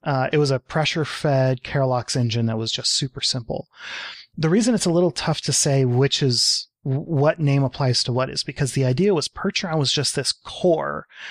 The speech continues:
uh, fuel tanks and an engine, and you could cluster as many of these cores together as you needed to get to the place you wanted to go. R-, it was really just a, a dead simple, uh, sort of idea,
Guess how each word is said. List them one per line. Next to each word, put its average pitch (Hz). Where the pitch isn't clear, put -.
uh, 123
fuel 180
tanks 160
and 135
an 135
engine, 143
and 147
you 165
could 139
cluster 170
as 127
many 127
of 127
these 117
cores 151
together 135
as 127
you 127
needed 127
to 120
get 123
to -
the 139
place -
you 127
wanted 113
to 110
go. 120
R-, 165
it 175
was 143
really 160
just -
a, 139
a 127
dead 135
simple, 123
uh, 117
sort 131
of 123
idea, 117